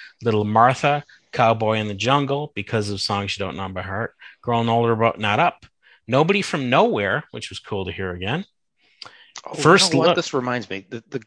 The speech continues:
Speaker 2: Growing Older But Not Up, I, I think they put a different twist on
Speaker 1: Yeah,
Speaker 2: it, didn't they?
Speaker 1: they, they sped it up and they
Speaker 2: They sped
Speaker 1: kinda,
Speaker 2: it up.
Speaker 1: they gave it, like, our standard rock beat.
Speaker 2: Yeah, I like it. I like, I like this, this newer,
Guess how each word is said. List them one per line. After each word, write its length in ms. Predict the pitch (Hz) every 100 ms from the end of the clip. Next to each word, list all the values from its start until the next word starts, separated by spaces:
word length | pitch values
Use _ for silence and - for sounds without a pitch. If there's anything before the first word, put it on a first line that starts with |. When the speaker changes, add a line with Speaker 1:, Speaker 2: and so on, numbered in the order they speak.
| _
Speaker 2:
Growing 300 | - 139 151
Older 280 | 135 131 110 - -
But 200 | 120 104
Not 160 | 104
Up, 180 | 101 -
I, 100 | 113 - -
I 120 | 113
think 260 | - 185 - -
they 140 | 113
put 260 | 104 - 131
a 40 |
different 340 | 104 127 - 110 _ _
twist 340 | - 131 - -
on 60 |
Speaker 1:
Yeah, 260 | 139 131 110
Speaker 2:
it, 60 |
didn't 180 | 107 104
they? 140 | 127 123
Speaker 1:
they, 260 | 143 139
they 160 | 127 135
sped 380 | - - 156 143
it 80 | 135
up 180 | 135 135
and 100 | 117
they 80 |
Speaker 2:
They 40 | 113
sped 240 | - 123
Speaker 1:
kinda, 60 | 113
Speaker 2:
it 60 | 104
up. 220 | 95 -
Speaker 1:
they 100 | 127
gave 240 | 123 135
it, 40 | 131
like, 200 | 120 117
our 160 | 110
standard 580 | 101 - 123 110 107 92
rock 320 | 98 98 -
beat. 260 | - 98 - -
Speaker 2:
Yeah, 380 | 147 131 - - -
I 80 | 131
like 300 | 127 127 -
it. 140 | 95 _ _ _
I 40 | 107
like, 240 | 107 110 -
I 60 | 110
like 240 | 104 101
this, 400 | - 95 - - -
this 220 | 113 -
newer, 340 | 104 101 95